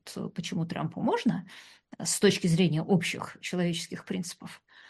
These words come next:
а Путин страшный агрессор, и все мы должны посыпать себе голову пеплом, нести коллективную вину, и жертве всё позволено, начиная от золотого унитаза и кончая там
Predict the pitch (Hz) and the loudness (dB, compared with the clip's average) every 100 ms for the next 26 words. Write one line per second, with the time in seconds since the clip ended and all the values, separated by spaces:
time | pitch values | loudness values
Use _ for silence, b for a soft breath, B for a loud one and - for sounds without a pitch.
0 | b b b 175 - 220 214 170 - - | b b b -10 -2 0 0 -4 -6 -4
1 | 175 170 - 160 185 269 - 220 196 - | -2 -2 -2 -2 0 0 0 -2 -2 -10
2 | - - - - - - 208 240 208 185 | -14 -12 -12 -10 -8 -2 2 6 6 4
3 | 185 147 - 214 214 170 190 165 - - | 0 -4 0 2 2 0 -2 -4 -6 -6
4 | 165 - - 240 247 214 185 165 165 170 | -4 -4 -6 -4 -4 0 2 0 -2 -8
5 | - 156 - 160 156 151 151 190 269 - | -6 -8 -6 -8 -6 -6 -2 0 0 -2
6 | - 175 170 156 - _ _ _ _ _ | -4 0 2 0 -6 _ _ _ _ _
7 | _ _ _ _ _ 139 143 208 226 202 | _ _ _ _ _ -4 2 4 4 2
8 | 175 - 214 208 180 151 180 190 170 160 | 2 2 2 4 2 2 0 2 2 0
9 | 202 - 165 156 160 170 147 165 147 151 | -2 -6 -2 -2 -2 -6 -4 -6 -4 -6
10 | 160 156 202 185 147 - 156 160 143 - | -6 -4 -4 -4 -6 -6 -6 -6 -8 -6
11 | 156 139 - - - - | -6 -6 -8 -10 -10 -12